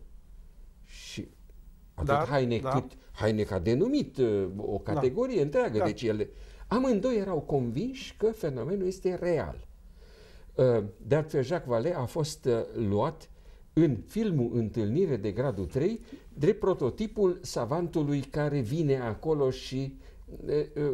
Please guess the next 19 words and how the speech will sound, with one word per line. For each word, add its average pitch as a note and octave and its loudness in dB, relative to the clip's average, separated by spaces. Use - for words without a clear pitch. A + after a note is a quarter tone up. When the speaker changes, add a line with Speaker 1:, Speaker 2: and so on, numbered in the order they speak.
Speaker 1:
uh, D3 0
un D#3 2
savant D3+ 0
francez, B2 -2
de A#2 0
altfel. G#2+ -2
Deci, E3+ 2
amândoi F3 2
erau E3 4
convinși B2+ 0
că - 0
O A#2 2
Z G2+ -2
N-urile A2 2
sunt C#3 -2
un F#2 -2
fenomen F#2 0
real, D#2 -4
că G#2+ 6